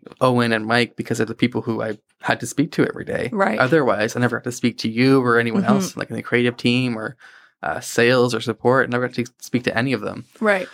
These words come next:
Speaker 1: But slowly over time, people came back to the office, and I came back as well. We'll come back to that. So the only people I got to talk to really were Owen and Mike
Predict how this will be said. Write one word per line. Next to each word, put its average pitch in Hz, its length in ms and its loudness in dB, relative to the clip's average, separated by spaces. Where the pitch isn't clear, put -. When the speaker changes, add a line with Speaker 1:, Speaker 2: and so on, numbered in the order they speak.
Speaker 1:
But 151 120 4
slowly 190 260 4
over 160 160 2
time, 127 480 -2
people 127 220 2
came 127 180 0
back 117 200 2
to 123 60 -6
the 110 120 4
office, 120 400 -2
and - 100 -2
I 117 60 2
came 113 220 -2
back 110 180 0
as 113 140 -4
well. - 180 -4
We'll 98 80 -8
come - 140 -8
back - 160 -6
to - 100 -20
that. - 260 -4
So 196 200 2
the 196 80 4
only 247 120 2
people 254 160 2
I 190 60 4
got 165 140 4
to 135 60 -2
talk 123 360 0
to 117 120 2
really 107 260 -8
were 113 180 0
Owen 135 240 4
and 117 120 2
Mike 104 420 -2